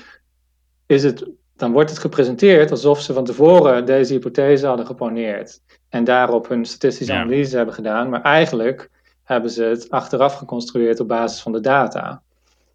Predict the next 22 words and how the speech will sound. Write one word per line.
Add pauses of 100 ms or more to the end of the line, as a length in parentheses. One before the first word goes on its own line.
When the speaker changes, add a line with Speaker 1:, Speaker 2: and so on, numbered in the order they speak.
(360)
Speaker 1:
En
dan
heb
je
dus, (100)
eh,
dan
is
zo'n,
zo'n
p-value,
dus
het
idee
dat
je
een
studie
hebt
gedaan
met
een